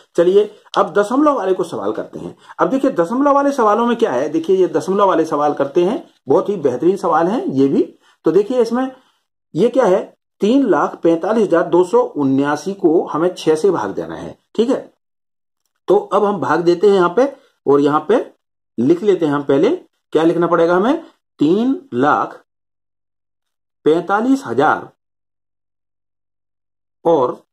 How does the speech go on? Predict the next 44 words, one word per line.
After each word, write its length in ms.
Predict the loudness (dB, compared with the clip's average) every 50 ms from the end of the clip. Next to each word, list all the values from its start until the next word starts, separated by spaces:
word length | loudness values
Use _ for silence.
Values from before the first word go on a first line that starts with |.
| _ _ -8
दो 260 | 0 2 2 2 2
सौ 160 | 0 0 0
उन्यासी, 680 | 0 0 0 -2 -4 -2 -4 -4 -6 -6 -10 -12 -12 -14 -18 -20
दो 300 | -4 0 2 4 4 4
सौ 180 | 4 2 2 0 0 -2 -6 -12 _ _ -4
उन्यासी, 500 | -4 -4 -2 -4 -6 -8 -12 -16 -18 -20 _ _ _ _ _ _ _ _ _ _ _ _ _ _ _ -4
ठीक 180 | -4 -2 0
है, 40 | -2 -4 -4 -10 _ _ _ _ _ _
तीन 220 | 0 2 2 2 2
लाख 360 | 0 0 0 0 -2 -4 -10 _ _ _ _ _ _ _ 0
पैंतालीस 360 | 0 0 0 0 0 0 0
हजार 160 | 0 0 0
दो 140 | 2 0 0 2
सौ 100 | 2 2
उन्यासी 340 | 2 2 0 0 0 0
लिख 140 | -2 -2 0
लिए। 260 | 2 2 2 2 0 -2 -10 -20 _ _ -8
छह 200 | 0 0 2 2
से 160 | 2 0 0
हमें 220 | -2 0 -4 -4 -4
भाग 200 | -4 -6 -6 -2
देना 220 | 0 0 0 0
है, 180 | -2 -2 -4 -6 -10 -16 -20 _ _
तो 60 | 0
अब 160 | 0 0 -2 0
छह 160 | 0 0 2
से 140 | 2 2 0
देखिए 240 | 0 0 0 0 -2
तीन 260 | 0 0 2 2 2
में 120 | 0 -2
तो 80 | -2 -2
भाग 200 | -2 -2 -2 0
जाएगा 280 | 0 0 2 2 0 0
नहीं, 120 | -2 -2
तीन 180 | 0 -2 -2 0
तो 100 | -2 -2
छोटा 300 | 0 2 0 2 2 2
है, 140 | 2 2 0 -2 -4 -10 -20 _ _
तो 60 | 0
इसमें 260 | 2 2 0 -2 0 0
दो 120 | 2 2
अंक 300 | 2 2 2 0 0 2
लेने 260 | 2 2 2 0 0 0
पड़ेंगे। 400 | 0 -2 -2 -2 -6 -8 -10